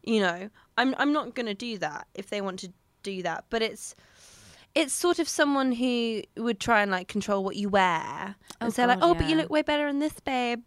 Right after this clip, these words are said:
Speaker 2: Mm.
Speaker 1: 'Cause they don't want you to wear something that's, like, showing off your cleavage when you're going out without them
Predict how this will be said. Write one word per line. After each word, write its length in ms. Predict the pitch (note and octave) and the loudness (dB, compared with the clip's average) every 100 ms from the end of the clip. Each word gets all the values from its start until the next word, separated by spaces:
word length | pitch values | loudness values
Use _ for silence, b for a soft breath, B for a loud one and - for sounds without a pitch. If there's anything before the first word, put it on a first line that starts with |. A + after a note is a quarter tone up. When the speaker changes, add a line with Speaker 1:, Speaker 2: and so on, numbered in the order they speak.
| - | -6
Speaker 2:
Mm. 360 | G3 F#3+ F#3 F3+ | -4 -2 0 2
Speaker 1:
'Cause 100 | A#3+ | 4
they 100 | A#3+ | 4
don't 160 | A3 | 2
want 100 | A3+ | 0
you 80 | A#3 | 2
to 80 | G#3+ | 4
wear 160 | G#3+ G#3 | 4 4
something 340 | - G#3+ G3+ | 0 -4 -2
that's, 200 | F#3+ - | -4 -2
like, 300 | F#3+ F#3 - b b b | -2 -2 -6 b b b
showing 360 | - B3+ G#3+ G3+ | 0 2 4 2
off 120 | G3 | -4
your 60 | G#3 | -2
cleavage 520 | A3+ G#3+ F#3+ F3+ - | -2 0 0 0 0
when 140 | F#3+ | 0
you're 60 | F#3+ | 2
going 260 | G3+ F#3 | 4 4
out 160 | F3+ F#3 | 2 4
without 300 | G3 F#3 F#3+ | 6 6 4
them 340 | F#3 F3+ A3+ | 2 0 -2